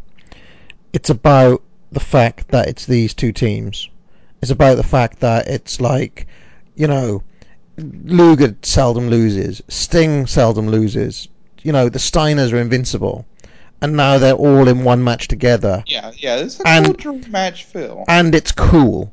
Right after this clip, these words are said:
Speaker 1: you know? It's not like they're going out there just, um, posing or whatever. It's actually a good match. And I think, like, I mean, I don't know where you st-, where do you stand on, uh,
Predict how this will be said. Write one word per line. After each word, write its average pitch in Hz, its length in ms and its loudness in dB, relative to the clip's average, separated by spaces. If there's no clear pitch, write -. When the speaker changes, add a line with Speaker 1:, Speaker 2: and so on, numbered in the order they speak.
Speaker 1:
you 113 100 -2
know? 120 300 2
It's - 180 -4
not 160 260 4
like 135 440 2
they're 147 120 4
going 139 320 4
out 127 240 0
there 120 440 2
just, - 480 2
um, 120 540 2
posing 123 460 4
or 104 80 -2
whatever. 101 420 0
It's 156 120 0
actually 147 360 2
a - 20 2
good 117 180 0
match. 123 380 -4
And 139 100 -2
I 139 60 4
think, 180 280 0
like, 143 340 2
I - 40 -8
mean, 165 100 2
I 170 80 2
don't 196 120 2
know 196 80 6
where 175 120 6
you 147 80 4
st-, 170 160 -4
where 180 140 4
do 170 60 0
you 175 60 2
stand 156 360 0
on, 131 240 2
uh, 127 340 4